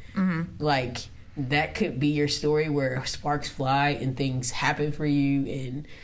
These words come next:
Speaker 2: you
Speaker 1: Mm-hmm.
Speaker 2: know, you know that that person is somebody who you want, who you're compatible with and all that stuff, and you wanna marry. But dating is not,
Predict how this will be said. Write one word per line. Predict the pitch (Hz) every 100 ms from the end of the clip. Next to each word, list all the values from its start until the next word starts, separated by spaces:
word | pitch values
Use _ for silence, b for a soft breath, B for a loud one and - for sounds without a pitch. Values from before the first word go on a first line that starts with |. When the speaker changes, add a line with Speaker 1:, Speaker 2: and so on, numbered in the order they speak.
| B B
Speaker 2:
you | - 180
Speaker 1:
Mm-hmm. | 175
Speaker 2:
know, | 175 156 151 - -
you | 151 143
know | 135 147
that | 147
that | 151 139
person | - 147 139 131
is | 131 -
somebody | 127 127 131
who | 131
you | 131 131
want, | 131 127
who | 135 135
you're | 131
compatible | 139 156 180 185 180
with | 185
and | 180 170
all | 170
that | 175
stuff, | 175 180
and | 151
you | 147
wanna | 175
marry. | 185 185 220 220 - - - - - - 143
But | 170 147 131
dating | 156 170 165 156 - B B B B
is | 147 156 147 135 127 135
not, | 139 135 131 131 120